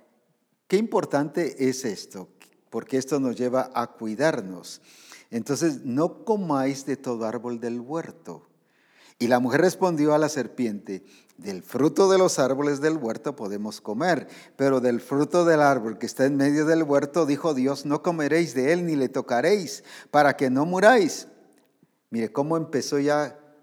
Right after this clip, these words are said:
a responder Eva de una manera, aunque estaba diciendo parte de la verdad, pero ya agregada.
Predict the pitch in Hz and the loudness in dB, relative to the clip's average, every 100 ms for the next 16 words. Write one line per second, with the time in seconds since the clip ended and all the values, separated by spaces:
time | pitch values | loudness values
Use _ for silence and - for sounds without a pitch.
0 | - 117 120 110 - 120 110 107 131 139 | -8 -4 -2 -4 -4 -4 -4 -2 -2 -2
1 | 147 143 - - 110 113 127 135 127 104 | -2 -6 -10 -16 -10 -8 -6 -6 -8 -8
2 | 120 147 147 - _ _ _ _ _ - | -6 -6 -10 -16 _ _ _ _ _ -2
3 | 127 123 123 - 156 156 147 127 139 113 | -2 -2 -8 -2 0 2 0 -4 -6 -4
4 | 110 - 151 165 - - 156 120 113 107 | -6 0 0 0 -10 -4 -2 0 -2 -4
5 | 104 107 117 190 - 147 113 113 104 123 | -6 -4 -2 -2 -2 -6 -4 -4 -4 -2
6 | 175 180 92 - | 0 -2 -4 -16